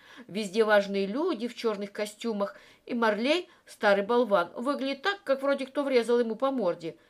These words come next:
И Гвиндолин, они все нападают на твоего приятного парня. По-видимому, он основательно перепутал все их планы,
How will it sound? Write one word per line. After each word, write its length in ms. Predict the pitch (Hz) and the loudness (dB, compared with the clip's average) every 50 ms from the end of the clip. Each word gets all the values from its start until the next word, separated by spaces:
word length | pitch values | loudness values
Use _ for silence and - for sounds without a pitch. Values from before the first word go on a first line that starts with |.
| _ _ _ _ _ _ | _ _ _ _ _ _
И 320 | - 240 226 220 214 208 - | -6 -4 -4 -4 -6 -8 -10
Гвиндолин, 680 | 202 208 220 277 262 254 262 294 285 247 208 185 165 - _ - - _ | -10 -8 -6 -4 -2 2 2 2 4 2 -2 -6 -8 -10 _ -20 -14 _
они 220 | - 247 254 254 254 | -4 -2 0 0 -2
все 180 | 247 - 381 | -2 -2 -2
нападают 540 | 440 480 - - 508 440 381 330 311 302 302 | -2 0 2 2 2 4 6 6 4 4 2
на 100 | 285 294 | -2 -8
твоего 840 | 294 294 269 311 311 311 269 269 262 240 233 - - - - - - | -4 0 0 2 2 2 4 4 4 4 4 2 -4 -10 -14 -10 -4
приятного 540 | - 403 381 302 254 247 247 254 269 294 302 | -2 0 2 2 2 0 -2 0 4 4 4
парня. 520 | 294 - 240 208 190 180 180 180 180 180 - - - - - _ _ _ - | 4 2 2 2 2 0 -2 -8 -10 -12 -14 -20 -20 -20 -20 _ _ _ -4
По-видимому, 560 | 311 311 302 339 277 349 330 339 330 330 330 | -4 -2 -2 -4 -4 -4 -4 -4 -4 -4 -4
он 80 | 330 | -4
основательно 600 | 339 339 - 349 359 349 302 294 302 294 392 403 392 | -6 -6 -6 -6 0 4 4 4 4 2 -2 -6 -6
перепутал 500 | - 359 349 - - 269 262 262 262 262 | -4 -4 -4 -2 -2 2 4 4 4 4
все 220 | 262 - 269 247 | 2 0 -2 -2
их 140 | 247 247 - | -2 -2 -4
планы, 400 | - 262 226 202 180 180 175 | -2 -2 0 0 -2 -4 -8